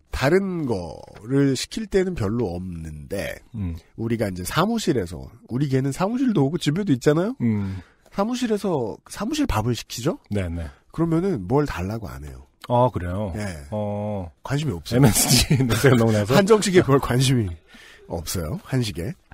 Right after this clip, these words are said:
Speaker 1: 어.
Speaker 2: 어, 그러면은 바꿔 말하면 개도 안 먹는 것들을 우리 먹고 있는 거 아닙니까?
Speaker 1: 근데
Speaker 2: 시켜서?
Speaker 1: 그때 먹여보지 않아서 모르는 걸 수도 있고.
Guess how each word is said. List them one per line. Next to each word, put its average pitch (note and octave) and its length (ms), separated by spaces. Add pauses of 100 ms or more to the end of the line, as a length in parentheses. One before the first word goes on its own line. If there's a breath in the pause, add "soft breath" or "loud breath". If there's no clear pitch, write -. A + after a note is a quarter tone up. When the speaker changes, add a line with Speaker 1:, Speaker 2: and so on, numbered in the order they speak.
(200)
Speaker 1:
어. A#2 40
Speaker 2:
어, A#2+ 540
그러면은 G3 320 (640 loud breath)
바꿔 - 280
말하면 G3 460 (140)
개도 E3 260
안 D#3 80
먹는 D3 240
것들을 B2+ 260
우리 C#3 220
먹고 C#3 240
있는 D3 180
거 D3+ 80
아닙니까? B2 340 (360 loud breath)
Speaker 1:
근데 D#3+ 340
Speaker 2:
시켜서? D3 420
Speaker 1:
그때 F3 300
먹여보지 F#3+ 380
않아서 D#3 200
모르는 C#3 260
걸 C#3+ 100
수도 C#3+ 140
있고. E2 220